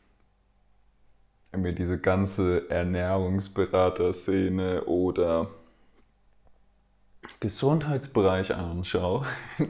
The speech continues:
dass es sich irgendwie nur um Supplements, um Nahrungsergänzungsmittel und all diese Geschichten dreht.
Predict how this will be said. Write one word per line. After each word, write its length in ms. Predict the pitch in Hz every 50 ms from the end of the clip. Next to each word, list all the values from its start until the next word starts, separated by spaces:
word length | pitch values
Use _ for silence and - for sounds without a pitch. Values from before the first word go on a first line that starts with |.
| 123 -
dass 200 | 143 113 - 117
es 160 | 104 110 -
sich 300 | 127 131 139 - - -
irgendwie 420 | - 131 113 - 107 - - 95
nur 360 | 95 98 95 101 101 95 87
um 260 | 85 92 87 87 - - 151 170 165 - - - - - - - 139 143 -
Supplements, 1000 | - - - 104 - - - 95 95 98 95 90 90 92 92 92 95 95 - -
um 640 | - 85 87 90 87 90 87 87 87 87 87 87 -
Nahrungsergänzungsmittel 1700 | - - 104 104 104 104 107 107 104 - 98 98 95 - 95 95 95 95 - 101 101 98 - - 98 92 104 98 98 - 101 95 90 85
und 220 | - 92 - -
all 200 | - 101 117 117
diese 260 | 107 110 107 - -
Geschichten 840 | 87 - 98 - - - - - - - - - - - 92 87 -
dreht. 460 | - - 104 110 107 90 - -